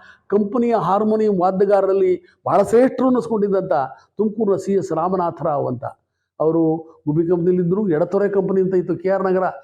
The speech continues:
ಈಗ ಕೆ ಆರ್ ನಗರಕ್ಕೆ ಎಡತೊರೆ ಅಂತ ಹೆಸರು ಅವಾಗ. ಆ ಎಡತೊರೆ ಕಂಪನಿ ಅಂತಲೇ ಇತ್ತು ನಾಟಕ ಕಂಪನಿ. ಆ ನಾಟಕ ಕಂಪನಿನಲ್ಲಿ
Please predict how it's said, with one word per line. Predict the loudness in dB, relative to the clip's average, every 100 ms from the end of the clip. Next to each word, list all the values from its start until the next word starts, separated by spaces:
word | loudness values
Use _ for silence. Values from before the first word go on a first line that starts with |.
| -20 _ -2
ಈಗ | 0
ಕೆ | 0 2
ಆರ್ | 2 2
ನಗರಕ್ಕೆ | 0 0 0
ಎಡತೊರೆ | -2 0 0 0
ಅಂತ | 0
ಹೆಸರು | -2 0 0
ಅವಾಗ. | 0 -2 -8 _ _ _ _ _ -4
ಆ | 0
ಎಡತೊರೆ | 0 2 2
ಕಂಪನಿ | 2 2 2
ಅಂತಲೇ | 0 0 0
ಇತ್ತು | 0 -2
ನಾಟಕ | -2 -4
ಕಂಪನಿ. | -6 -6 -8 -12 _ _ _ _
ಆ | -2
ನಾಟಕ | 2 2 2 0
ಕಂಪನಿನಲ್ಲಿ | 0 0 2 2 2 0